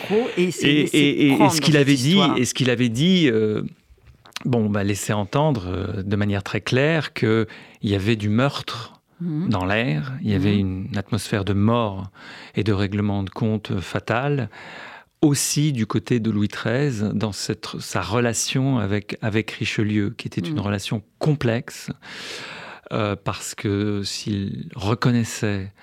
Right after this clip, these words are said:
Speaker 2: euh, toutes les qualités, euh, de cet homme, bon, dont on sait qu'il a été véritablement le bâtisseur, hein, de,
Speaker 1: Mhm.
Speaker 2: de l'État centralisé, euh,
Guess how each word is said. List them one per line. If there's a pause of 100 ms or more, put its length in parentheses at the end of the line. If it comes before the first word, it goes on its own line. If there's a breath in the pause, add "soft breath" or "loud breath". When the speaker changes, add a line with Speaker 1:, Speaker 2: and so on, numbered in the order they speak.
(360 loud breath)
Speaker 2:
euh, (260)
toutes
les
qualités,
euh,
de
cet
homme,
bon, (400 loud breath)
dont
on
sait
qu'il
a
été
véritablement
le
bâtisseur,
hein,
de,
Speaker 1:
Mhm. (540 loud breath)
Speaker 2:
de
l'État
centralisé,
euh,